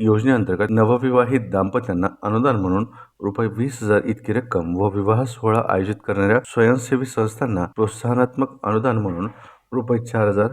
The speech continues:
देण्यात येत आहे. माननीय मुख्यमंत्री महोदयांनी दिनांक वीस मे दोन हजार तेवीस रोजी पालघर येथील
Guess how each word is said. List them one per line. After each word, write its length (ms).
देण्यात 300
येत 280
आहे. 200
माननीय 540
मुख्यमंत्री 600
महोदयांनी 720
दिनांक 300
वीस 240
मे 80
दोन 180
हजार 140
तेवीस 280
रोजी 200
पालघर 420
येथील 300